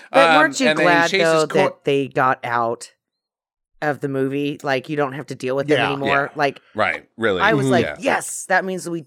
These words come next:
Speaker 1: don't have to have this weird, like, dime store cowboy hat bullshit," where, you know, his
Speaker 2: Mm-hmm.
Speaker 1: mom made all of his clothes and shit, right?
Speaker 2: Yeah.
Speaker 3: Yeah.
Speaker 1: And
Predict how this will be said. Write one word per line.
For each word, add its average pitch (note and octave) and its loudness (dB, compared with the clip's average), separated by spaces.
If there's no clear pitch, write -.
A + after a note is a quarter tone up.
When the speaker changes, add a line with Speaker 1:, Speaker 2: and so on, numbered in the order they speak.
Speaker 1:
don't G3 0
have D#3+ 0
to D3 -6
have C#3+ -2
this C3+ -8
weird, D3+ -4
like, D#3 0
dime E3 -4
store D#3+ -2
cowboy C#3+ -2
hat B2 0
bullshit," C3+ -6
where, E3 -4
you A#3+ -2
know, A#3+ 2
his G#3 0
Speaker 2:
Mm-hmm. F#3 -2
Speaker 1:
mom C#3 0
made B2+ -4
all B2 -2
of A2 -8
his A2 -12
clothes A2 -6
and G#2 -12
shit, G2+ -8
right? A2+ -6
Speaker 2:
Yeah. F#2 -6
Speaker 3:
Yeah. A2+ 0
Speaker 1:
And C#3 -4